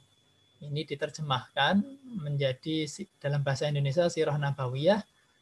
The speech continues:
perjalanan hidup Rasul yang Agung Muhammad sallallahu alaihi wasallam.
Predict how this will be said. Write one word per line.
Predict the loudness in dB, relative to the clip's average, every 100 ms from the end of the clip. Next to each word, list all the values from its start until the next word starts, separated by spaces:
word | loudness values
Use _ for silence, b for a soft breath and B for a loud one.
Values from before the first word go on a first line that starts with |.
| _ 0
perjalanan | 0 2 0 2 0
hidup | 0 0 0 0
Rasul | 0 0 0
yang | 0
Agung | -2 2 2 4
Muhammad | 2 2 2 2 2 -2
sallallahu | -2 2 2 4 2 2 -2 -2
alaihi | -2 -2
wasallam. | -4 -6 -6 -8 -10